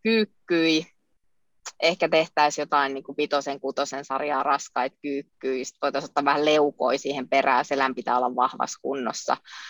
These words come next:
Ja sitten tota, sit jotain niinku happea niinku burpeilla tai,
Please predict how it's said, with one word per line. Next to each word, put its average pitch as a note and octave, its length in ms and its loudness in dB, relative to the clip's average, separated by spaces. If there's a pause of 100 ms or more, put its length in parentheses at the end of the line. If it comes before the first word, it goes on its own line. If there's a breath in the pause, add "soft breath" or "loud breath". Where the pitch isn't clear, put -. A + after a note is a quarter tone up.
(260 loud breath)
Ja C#3+ 80 4
sitten C3+ 420 0
tota, G#2 420 2 (300)
sit - 280 -2
jotain G#2+ 320 2
niinku A2+ 280 2 (1500 loud breath)
happea F3 600 6
niinku D3 380 0
burpeilla C#3+ 680 4
tai, C3+ 240 4